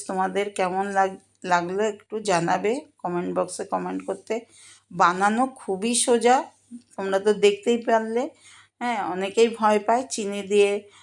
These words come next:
বানালে হয়তো ভালো হবে না বা কিছু, একদম কিছু না। আমার মনে হয় গুড়ের থেকে চিনিতে বেশি সহজ বানানো। দেখো, কিছুই করতে হলো না,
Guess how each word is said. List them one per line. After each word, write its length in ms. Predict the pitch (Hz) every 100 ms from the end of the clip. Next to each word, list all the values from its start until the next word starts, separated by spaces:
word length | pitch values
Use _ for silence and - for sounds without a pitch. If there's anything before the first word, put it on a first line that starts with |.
| _ 190
বানালে 400 | 190 190 185 196
হয়তো 340 | 180 180 202
ভালো 280 | 190 180 180 190
হবে 280 | 185 190
না 160 | 185 185 185
বা 140 | 180
কিছু, 360 | 185 185 185 196 208 -
একদম 440 | 196 190 196 247 277
কিছু 340 | 269 254 - 247
না। 120 | 254 330 220
আমার 260 | 196 208 220
মনে 240 | 220 226
হয় 200 | 226 269 294 - - -
গুড়ের 380 | 190 175 202 226 -
থেকে 220 | 240 233 285
চিনিতে 520 | - 214 202 208 285
বেশি 340 | 240 190 180 220
সহজ 460 | - 185 175 190 175
বানানো। 460 | 175 175 175 165 165 165 _ _ _ _ -
দেখো, 220 | 190 185 262
কিছুই 400 | 262 247 - 247 233
করতে 260 | 220 220 226
হলো 300 | 208 208 208
না, 120 | 226